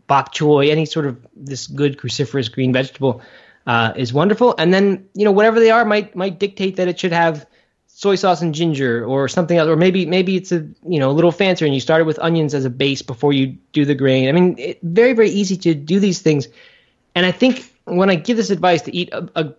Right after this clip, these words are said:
or make dinner a grain, a green, and a bean, people think of that as, like, this big bowl of mush and big bowl of sadness, I like to call it. Uh, but it doesn't have to be that. Like, you can, you can make tacos that are a grain, a green, and a bean. If you, if, like,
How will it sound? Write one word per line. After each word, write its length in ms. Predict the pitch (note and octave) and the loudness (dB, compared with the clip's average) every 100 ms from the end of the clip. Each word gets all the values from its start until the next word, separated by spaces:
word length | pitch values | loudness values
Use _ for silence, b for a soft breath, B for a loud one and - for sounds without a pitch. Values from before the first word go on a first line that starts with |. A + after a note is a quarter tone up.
| - | -10
or 80 | C#3 | -8
make 380 | D#3+ F3 F#3 E3 | -2 -2 0 0
dinner 360 | F3+ D#3 C#3+ - | 2 2 0 -4
a 80 | C3 | -8
grain, 340 | C3 D3+ D#3 | -4 -2 -2
a 40 | |
green, 220 | C#3 D3 C#3 | 0 -2 -2
and 100 | C3 | -2
a 20 | |
bean, 340 | D#3+ E3+ C#3+ b b _ | 0 0 -2 b b _
people 240 | - G3 F#3 | -6 -4 -2
think 260 | G3+ F#3+ | 0 0
of 120 | E3 | 0
that 220 | D#3+ D3+ - | 0 0 -2
as, 140 | C3+ | -4
like, 140 | C#3 | -6
this 160 | D3 A#2+ | -6 -8
big 400 | A#2 D3+ D3 B2+ | -6 -6 -6 -2
bowl 300 | C#3 D3 C#3 | 0 2 0
of 200 | A#2 B2 _ _ | -2 -8 _ _
mush 420 | C#3+ C3+ C3+ - | -4 0 0 -2
and 400 | B2+ A#2+ A#2+ A#2+ - E3 D3 | -4 -2 -4 -6 -14 -12 -4
big 180 | D#3 | 0
bowl 160 | D3 C3+ | 2 0
of 80 | B2 | 0
sadness, 480 | D3+ C3 B2+ A#2 B2 | 0 0 0 -2 -4
I 60 | |
like 140 | A#2+ A2+ | -6 -6
to 80 | |
call 220 | - B2 A2+ | -6 -4 -4
it. 120 | - b b b _ | -6 b b b _
Uh, 320 | C3 C3 C3 - | 0 2 0 0
but 160 | E3+ | 0
it 60 | F#3+ | 2
doesn't 180 | C4 B3 | 2 0
have 100 | A#3 | -2
to 60 | |
be 140 | A3+ B3+ | -2 0
that. 180 | C3+ D3+ | -2 -2
Like, 180 | D#3 | -4
you 100 | G#3+ | -4
can, 360 | A3 A3 G3 - _ - | -2 0 -2 -6 _ -6
you 140 | G3+ | 0
can 80 | A#3+ | 2
make 180 | A3 - | 2 0
tacos 440 | G#3 B3 F#3+ C3 | -2 0 2 2
that 120 | C#3 | 0
are 120 | C3+ C3+ | 0 0
a 60 | |
grain, 200 | C#3 C3+ | -2 -2
a 60 | C3 | -2
green, 160 | B2+ | -2
and 80 | B2 | -2
a 20 | |
bean. 120 | A#2+ A#2 | -2 -4
If 120 | F3 | 0
you, 160 | E3+ D3+ | 0 0
if, 160 | D#3+ - _ - | -2 -2 _ -4
like, 380 | E3 D#3 _ | -2 -2 _